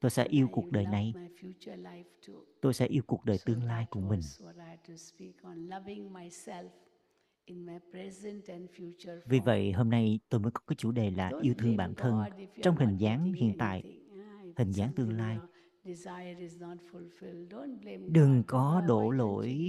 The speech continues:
Speaker 2: give to
Speaker 1: ờ,
Speaker 2: me?" No.
Speaker 1: cho Thượng Đế
Speaker 2: Maybe I don't
Speaker 1: trong
Speaker 2: deserve.
Speaker 1: chuyện này.
Speaker 2: We desire so many things, but
Speaker 1: Chúng ta
Speaker 2: we
Speaker 1: m-,
Speaker 2: get
Speaker 1: ham
Speaker 2: only
Speaker 1: muốn
Speaker 2: what we
Speaker 1: mong cầu
Speaker 2: deserve.
Speaker 1: nhiều thứ quá.
Speaker 2: If we don't deserve, then don't really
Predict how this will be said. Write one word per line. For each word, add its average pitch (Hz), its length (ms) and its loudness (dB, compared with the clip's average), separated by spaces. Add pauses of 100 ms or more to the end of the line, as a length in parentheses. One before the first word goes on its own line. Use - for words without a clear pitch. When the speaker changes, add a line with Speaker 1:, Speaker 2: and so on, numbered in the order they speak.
(240)
Speaker 2:
give 127 100 2
to 113 60 4
Speaker 1:
ờ, 107 240 2
Speaker 2:
me?" - 120 -12
No. - 240 -18
Speaker 1:
cho 131 120 4
Thượng 104 300 0
Đế 120 320 4
Speaker 2:
Maybe 208 260 -6
I 90 60 -16
don't 196 240 -12 (360)
Speaker 1:
trong 147 120 2
Speaker 2:
deserve. 127 100 -4
Speaker 1:
chuyện 98 260 -2
này. 95 280 -2 (480)
Speaker 2:
We 208 180 -14
desire 220 520 -12
so 226 220 -12
many 262 220 -10 (100)
things, 196 400 -14
but 185 140 -12 (220)
Speaker 1:
Chúng 185 160 2
ta 143 520 4
Speaker 2:
we 220 240 -12
Speaker 1:
m-, 160 100 0
Speaker 2:
get 151 140 -4
Speaker 1:
ham 151 220 2
Speaker 2:
only 143 100 4
Speaker 1:
muốn 156 140 6
Speaker 2:
what 185 40 4
we 185 40 4
Speaker 1:
mong 151 240 6 (100)
cầu 117 140 4
Speaker 2:
deserve. 92 200 0
Speaker 1:
nhiều 101 240 2
thứ 143 280 -2
quá. 196 480 0 (480)
Speaker 2:
If 190 160 -16
we 180 200 -12
don't 226 320 -10
deserve, 240 540 -12 (160)
then 202 240 -14 (500)
don't 262 280 -10 (140)
really 185 520 -12